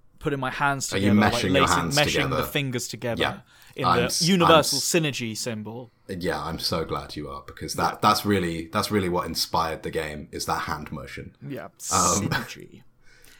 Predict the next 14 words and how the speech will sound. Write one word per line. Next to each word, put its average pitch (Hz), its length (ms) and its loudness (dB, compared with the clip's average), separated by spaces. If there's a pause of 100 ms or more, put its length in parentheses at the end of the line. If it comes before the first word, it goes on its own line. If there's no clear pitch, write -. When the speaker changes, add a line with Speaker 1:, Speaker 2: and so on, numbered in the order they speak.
(180)
Speaker 1:
Synergy. - 1080 0
Like, 131 300 -10
I, 131 60 -8
you 120 240 -6
can 131 140 -6
feel 170 600 4
my 139 140 0
fingers 127 600 -4
interlocking. 113 920 -2 (260)
Synergy. - 1040 -4 (160)
Speaker 2:
And 87 120 -4
you 85 60 -6
can 85 120 -4
feel 85 600 -2